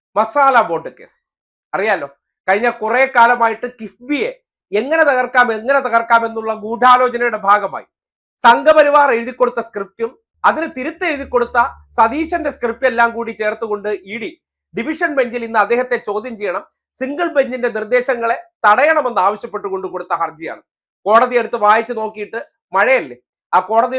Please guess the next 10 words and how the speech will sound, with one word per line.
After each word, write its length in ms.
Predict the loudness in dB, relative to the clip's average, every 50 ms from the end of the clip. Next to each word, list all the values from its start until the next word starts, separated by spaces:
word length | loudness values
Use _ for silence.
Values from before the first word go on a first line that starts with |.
| -4 -2 -2
പരിസരത്തെല്ലാം 580 | -2 -2 -2 -4 -4 -4 -4 -2 -2 -2 -2 -2 -4
വെള്ളം 200 | -4 -2 -2 -2 -4
കെട്ടി 160 | -4 -6 -6
കിടക്കുകയാണ്, 380 | -6 -6 -6 -6 -6 -4 -2 -2
അതിലോട്ടെടുത്ത് 480 | 0 0 0 0 -2 -4 -8 -8 -8 -8 -8
എറിഞ്ഞിട്ട് 280 | -8 -10 -12 -12 -10 -10 -10
പറഞ്ഞു, 220 | -10 -10 -14 _ _ _ _ _ _ 2
"ഓർറ, 240 | 2 2 2 0 -2 -4 -6 _ _ _ -10 -4
പോയി 220 | -2 -2 -2 -2 -4 -10 _ _ _ _ -2 0
നേരെ 180 | 2 2 2